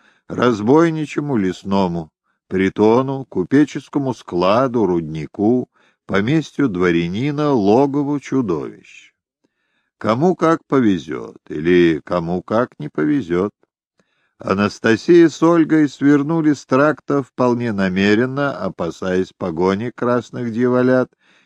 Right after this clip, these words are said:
и потому винить следовало лишь самих себя, или в крайнем случае козни гологолового Хру, как повелось. Страх перед Хру был, правда, чуточку поколеблен, но сейчас он готов был вновь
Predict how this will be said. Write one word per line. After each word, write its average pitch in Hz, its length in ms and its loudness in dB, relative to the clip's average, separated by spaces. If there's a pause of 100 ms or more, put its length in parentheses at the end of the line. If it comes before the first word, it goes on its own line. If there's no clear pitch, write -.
и 98 140 -4
потому 110 680 0
винить 110 580 -4
следовало 151 800 2
лишь 139 280 0
самих 117 460 -6
себя, 113 600 -6 (640)
или 151 180 4
в - 80 -2
крайнем 110 540 0
случае 147 580 -2
козни 127 680 0
гологолового 90 960 0
Хру, 127 420 0
как 98 280 -6
повелось. 127 720 -4 (840)
Страх 143 640 0
перед 139 320 4
Хру 151 340 4
был, 147 460 2
правда, 131 480 0
чуточку 131 680 -4
поколеблен, 117 960 0
но 85 320 0
сейчас 117 640 -4
он 135 200 -8
готов 120 440 0
был 98 260 -2
вновь 92 520 -2